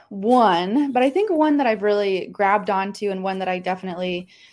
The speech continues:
preach on YouTube and on my website is that you can't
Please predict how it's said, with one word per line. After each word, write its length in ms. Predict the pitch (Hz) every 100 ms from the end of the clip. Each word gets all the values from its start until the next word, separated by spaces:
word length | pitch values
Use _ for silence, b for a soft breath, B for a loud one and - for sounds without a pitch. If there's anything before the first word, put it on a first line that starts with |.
| b _
preach 340 | 247 240 -
on 240 | 233 190 196
YouTube 440 | 302 320 311 302
and 80 | 233
on 60 |
my 120 | 190 185
website 500 | 202 202 208 196 190
is 180 | 196 185
that 220 | 190 170
you 140 | 202
can't 720 | 190 - 277 311 311 294 -